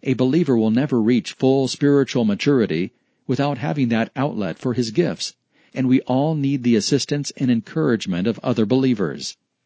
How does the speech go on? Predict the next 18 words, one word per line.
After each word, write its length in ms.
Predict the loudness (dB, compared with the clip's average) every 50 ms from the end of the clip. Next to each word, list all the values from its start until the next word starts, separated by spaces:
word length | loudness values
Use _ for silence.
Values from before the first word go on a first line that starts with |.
| _ _ _ _ _ _ _ _ _ _ _
For 180 | -2 0 0
these 280 | 2 2 2 0 0 2
reasons 400 | 2 2 2 2 0 -2 -2 -2
and 140 | -2 0 0
more, 360 | 0 0 -2 -4 -6 -8 -12 _ _ _ -2
church 260 | 2 4 4 4 4
attendance, 560 | 0 -2 0 0 0 0 -2 -4 -6 -6 -6
participation, 760 | -4 -2 0 0 0 0 -2 -2 0 0 0 0 0 -2 -2 -2
and 120 | -2 -2
fellowship 540 | 0 0 2 2 2 0 0 -2 -4 -4 -6 _ _ _ _ _ -4
should 160 | 0 2 4
be 100 | 4 4
regular 460 | 4 4 2 2 2 2 4 4 4
aspects 580 | 4 4 2 0 -2 -6 -6 -6 -6 -6 -6 -4
of 80 | -2
a 60 | -2 0
believer's 440 | 2 2 2 4 4 2 2 0
life. 320 | 0 -2 -2 -2 -6 -10